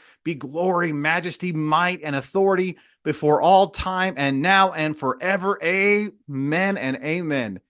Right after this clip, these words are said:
Can I encourage you? We are all called to, we are all called to be disciples of Jesus Christ. This is a lifelong pursuit. We will not graduate from this. We are to ever grow and increase and mature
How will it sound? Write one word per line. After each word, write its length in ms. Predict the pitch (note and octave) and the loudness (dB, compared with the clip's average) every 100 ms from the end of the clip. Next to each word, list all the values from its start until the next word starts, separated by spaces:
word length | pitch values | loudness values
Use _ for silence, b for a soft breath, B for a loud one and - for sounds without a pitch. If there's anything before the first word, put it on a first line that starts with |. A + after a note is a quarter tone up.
| _ _ _ _ _ _ _ - | _ _ _ _ _ _ _ -16
Can 100 | E3 | -10
I 60 | G3+ | -8
encourage 440 | F#3+ D#3 E3+ D3 | -8 -6 -4 -4
you? 220 | D#3+ F3 _ _ _ _ - | -8 -8 _ _ _ _ -8
We 160 | D3+ F3+ | -2 0
are 120 | - | 2
all 300 | C#3+ D#3 D#3+ | 2 2 0
called 360 | - D3 C3 | -6 -6 -6
to, 120 | B2+ B2+ - | -8 -12 -10
we 140 | D#3+ | -6
are 60 | D3 | -2
all 200 | D#3 E3+ | 0 -2
called 380 | - - D3+ B2+ | -4 -4 -4 -4
to 60 | |
be 180 | B2 D#3 | -8 -8
disciples 520 | C3+ - C#3+ C#3+ B2 | -8 -8 -8 -8 -8
of 100 | B2 | -10
Jesus 300 | A2 A2+ G#2+ | -8 -10 -10
Christ. 400 | - E2 A#1 - _ _ _ - | -12 -12 -14 -18 _ _ _ -8
This 160 | E3 | -6
is 120 | E3+ | -2
a 80 | D#3 | 0
lifelong 760 | D3 C#3+ D3+ G3+ G#3+ E3 E3+ F#3 | 0 -2 0 0 -2 -4 -4 -4
pursuit. 580 | - F3+ - A#2+ A2+ _ _ _ - | -6 -8 -6 -6 -8 _ _ _ -2
We 120 | D3+ | -2
will 300 | C3+ E3 G3+ | 2 2 4
not 260 | G#3+ G3+ | 2 0
graduate 440 | E3 F3 D#3 D3+ C#3 | -4 -4 0 0 0
from 140 | C3+ | -4
this. 160 | A2 - | -6 -6
We 100 | F#3+ | -8
are 40 | |
to 260 | F3+ F3+ - | -4 -6 -4
ever 260 | F#3+ F3+ F3+ | -6 -4 -6
grow 480 | E3 F3 G3 F#3+ | -4 0 2 0
and 120 | D#3+ D#3+ | -2 -8
increase 540 | D#3 - F#3 F#3+ - b b - | -8 -6 -4 -4 -6 b b -6
and 180 | E3 | -2
mature 720 | D#3+ D3 - G#3+ G3+ G3 G3 | -2 -2 -2 4 4 4 0